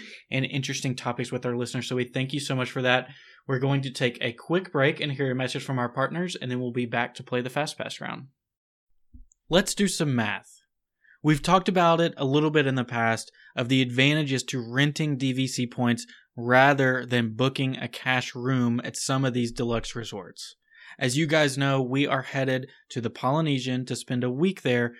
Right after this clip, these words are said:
using our D V C points in October. If we were to rent those same points, the amount of points that we need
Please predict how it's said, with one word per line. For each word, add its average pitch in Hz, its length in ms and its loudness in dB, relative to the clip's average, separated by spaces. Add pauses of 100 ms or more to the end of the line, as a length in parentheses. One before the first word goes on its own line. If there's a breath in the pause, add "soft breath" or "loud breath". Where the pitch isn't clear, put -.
(140 loud breath)
using 156 440 2
our 139 140 4
D 123 180 0
V 123 140 -2
C 123 200 -2
points 113 460 -6 (220 soft breath)
in 123 200 0
October. 117 640 -2 (580 soft breath)
If 123 160 -4
we 170 180 6
were 190 180 6
to 170 200 0
rent 139 640 0
those 135 340 0
same 151 240 0
points, 120 540 -2
the 127 160 0
amount 135 380 0
of 139 100 -10
points 131 260 -2
that 131 180 -2
we 135 160 -2
need 123 460 0